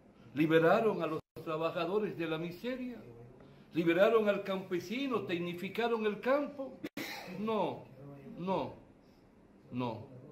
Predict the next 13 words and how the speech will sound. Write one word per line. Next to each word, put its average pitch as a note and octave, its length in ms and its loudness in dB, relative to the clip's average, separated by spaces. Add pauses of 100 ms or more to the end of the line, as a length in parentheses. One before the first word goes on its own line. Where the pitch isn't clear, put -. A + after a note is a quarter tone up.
(440)
El E3+ 160 0
cambio B3+ 360 6
se G#3 160 2
da A#3+ 200 2 (680)
cuando E3+ 920 -6 (140)
se G3+ 160 0
transmite G#3 800 0
conciencia A#3 800 -2
para G3 180 6
unir G3+ 360 2
a F3+ 40 2
un E3+ 180 -2
pueblo C3+ 520 -4